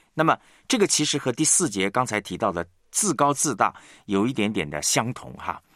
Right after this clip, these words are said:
有的时候我们喜欢用一句话说叫自我膨胀，你看我讲的道有多少人听，有的人很喜欢吹嘘，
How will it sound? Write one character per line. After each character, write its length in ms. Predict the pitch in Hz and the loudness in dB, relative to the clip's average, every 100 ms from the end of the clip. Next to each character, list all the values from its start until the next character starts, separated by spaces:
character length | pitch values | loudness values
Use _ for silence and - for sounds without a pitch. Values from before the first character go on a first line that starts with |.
| _ _ | _ _
有 120 | 135 | 2
的 100 | 196 | 4
时 100 | 196 | 4
候 60 | 175 | 4
我 80 | |
们 140 | 110 127 | 2 2
喜 160 | - | 0
欢 200 | 90 120 | 0 0
用 220 | 123 123 117 | 0 -2 -2
一 60 | |
句 100 | 104 | -4
话 240 | 117 113 92 | -2 0 0
说 180 | 107 | -2
叫 160 | 98 101 | -2 -2
自 300 | - - 220 | 2 2 2
我 260 | 131 78 67 | 0 -2 -6
膨 260 | - 78 | -10 -8
胀， 200 | 95 131 - - - - | -4 -4 -4 -20 -20 -16
你 80 | - | -8
看 200 | 139 131 | -6 -4
我 120 | 98 | -4
讲 260 | 101 - - | -4 -8 -8
的 100 | 104 | -6
道 260 | 143 113 | -4 -4
有 100 | 104 | -8
多 180 | 110 175 | -8 -6
少 180 | 175 123 | 0 0
人 200 | 113 143 | 0 -6
听， 260 | - 165 160 | -2 -2 0
有 140 | 113 | -2
的 80 | 151 | 0
人 160 | 147 | 0
很 220 | 147 151 208 | 0 0 0
喜 160 | - | 0
欢 180 | 113 143 | 0 0
吹 240 | - 208 | 0 0
嘘， 320 | 214 - 196 | 2 0 0